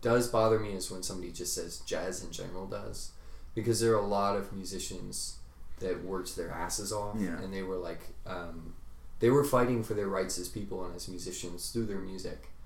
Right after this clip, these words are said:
Speaker 1: And it bothers me sometimes that people just write that off as, like,
Speaker 2: Elevator.
Speaker 1: um, yeah, and it's, uh,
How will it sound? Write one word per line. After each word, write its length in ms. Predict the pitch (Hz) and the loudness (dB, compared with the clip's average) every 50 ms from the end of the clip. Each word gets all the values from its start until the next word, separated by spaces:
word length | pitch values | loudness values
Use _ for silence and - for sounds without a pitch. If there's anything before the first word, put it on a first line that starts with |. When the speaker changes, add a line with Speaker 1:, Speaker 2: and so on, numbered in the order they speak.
| - - - - - - - 98 | -10 -8 -8 -8 -8 -8 -8 -6
Speaker 1:
And 600 | 95 95 92 92 90 90 90 90 90 90 87 - - - | -4 -4 -4 -4 -4 -4 -4 -4 -6 -6 -6 -8 -6 -6
it 180 | - 95 92 - | -4 -4 -4 -2
bothers 440 | - 92 90 90 90 92 90 85 - | 0 2 2 2 2 0 -2 -2 -4
me 140 | 92 87 85 | -6 -6 -6
sometimes 460 | - 90 87 87 87 85 82 82 - | -4 -6 -6 -6 -6 -8 -6 -6 -6
that 120 | - - - | -6 -4 -6
people 240 | 98 92 - 90 | -6 -4 -4 -4
just 300 | 87 - - 85 - - | -4 -4 -4 -6 -4 -4
write 180 | 95 87 87 - | -4 -4 -4 -4
that 140 | - 82 - | -4 -4 -4
off 280 | 85 85 82 - - - | -2 -4 -4 -4 -4 -4
as, 180 | - - - | -2 -2 -2
like, 220 | - - - - - - - - - - - - - - - - | -4 -4 -6 -6 -6 -8 -8 -8 -8 -10 -10 -12 -10 -10 -2 0
Speaker 2:
Elevator. 420 | 98 90 90 87 87 90 90 85 | 0 0 2 0 0 0 0 -2
Speaker 1:
um, 200 | 87 90 - - - - | -2 -4 -6 -6 -4 2
yeah, 320 | 123 127 127 110 - 85 - | 6 8 8 8 8 4 4
and 120 | 123 135 143 | 4 4 6
it's, 380 | 139 139 - - - - - | 6 4 4 2 0 -2 0
uh, 300 | - 123 127 127 - 110 | 2 4 4 4 2 -2